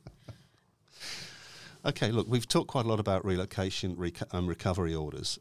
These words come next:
Um, I guess, y-, you know, in summation of some of that, my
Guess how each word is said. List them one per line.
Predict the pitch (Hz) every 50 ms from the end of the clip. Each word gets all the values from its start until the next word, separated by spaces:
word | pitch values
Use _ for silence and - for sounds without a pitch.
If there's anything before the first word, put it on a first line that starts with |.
| - -
Um, | 92 92 92 90 85 82 - - - _ _ _ _ _ _ _ _ _ -
I | 104 104
guess, | 101 123 117 107 - - - - -
y-, | - 113 -
you | - 107 92
know, | 82
in | - 104 104
summation | - - - 107 107 110 110 107 - 110 98
of | 87
some | - - - - 95 90
of | 90 - -
that, | - 80 76 - - _ _ _ _ _ - - _ 120
my | 104 101 101 101 107 110 110